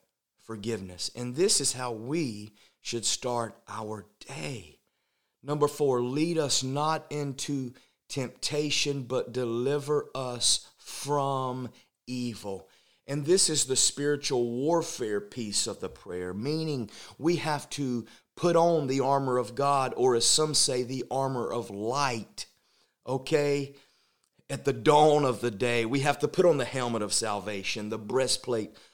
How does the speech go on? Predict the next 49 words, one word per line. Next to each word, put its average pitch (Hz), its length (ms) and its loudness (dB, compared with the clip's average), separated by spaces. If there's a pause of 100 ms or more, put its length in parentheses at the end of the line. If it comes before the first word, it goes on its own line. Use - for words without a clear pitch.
(100)
of 117 200 -6
righteousness. 113 680 -2
We 139 100 -2
have 139 180 -2
to 135 100 -2
grab 143 260 0
a 135 60 2
hold 156 340 4
of 127 220 2 (260)
the 123 100 -4
shield 123 440 4
of 113 80 2
faith 117 360 -4
and 120 140 -4
the 117 60 -2
sword 131 500 4
of 98 100 0
the 113 100 -2
Spirit, 120 540 0 (220)
which 123 260 -2
is 131 200 -2
the 135 80 0
Word 123 240 2
of 110 100 -12
God. 123 240 -2
We 131 80 -2
have 143 200 -6
to 143 60 0
buckle 139 640 2 (220)
the 127 80 0
belt 131 320 2
of 120 120 -2
truth, 123 460 0
and 127 100 -2
we 135 100 0
have 139 140 -2
to 135 80 -2
put 156 300 4
on 151 300 4 (240)
the 143 160 4
shoes 135 920 0
of 131 340 -4
peace. - 800 -2 (760)
We 135 60 -6
have 156 140 -4
to 160 80 4
put 202 360 4
on 185 840 6
this 139 340 0